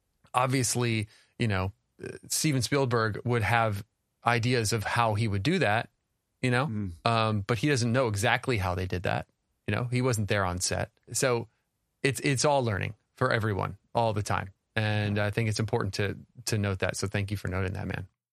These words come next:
Speaker 1: Agreed.
Speaker 2: Very cool. Thank you. So
Speaker 1: Yeah.
Speaker 2: what shots, uh, in what movie are we, are we tackling? <laughs>
Speaker 1: Yeah. So today we're covering Children of Men. I think it's two thousand six it came out.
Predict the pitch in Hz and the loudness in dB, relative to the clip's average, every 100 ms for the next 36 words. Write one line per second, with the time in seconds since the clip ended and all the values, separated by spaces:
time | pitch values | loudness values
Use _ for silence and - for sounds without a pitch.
0 | _ _ 101 98 98 - _ 165 131 113 | _ _ -4 -2 -4 -6 _ -6 -4 -4
1 | 101 139 127 113 107 117 _ _ _ _ | -6 -4 -4 -4 -8 -14 _ _ _ _
2 | - 131 123 123 120 113 120 - - 110 | 0 4 4 4 4 2 -2 -10 -8 0
3 | 120 143 - - 143 139 139 - 143 143 | 0 0 -2 0 2 2 0 -2 0 0
4 | 143 139 131 135 143 135 143 175 117 - | 0 0 -2 0 0 0 0 0 -2 -4
5 | 107 127 120 113 117 120 120 120 120 165 | -8 -6 -2 0 0 0 0 -2 -2 -4
6 | - 120 139 202 - - 127 147 147 110 | -4 -8 -8 -10 -8 0 2 4 4 2
7 | 139 127 127 123 131 156 113 127 135 117 | 0 0 0 2 0 0 -2 0 0 2
8 | 135 135 131 113 - 135 143 139 107 107 | 0 2 0 0 0 2 2 0 2 2
9 | 110 131 156 - 113 110 113 107 - - | 2 2 -2 -4 -2 0 0 0 -2 -2
10 | 120 117 110 101 92 - 120 156 - - | 0 2 2 0 0 0 0 0 -4 -4
11 | - 131 147 147 160 190 | -6 -4 0 2 0 -2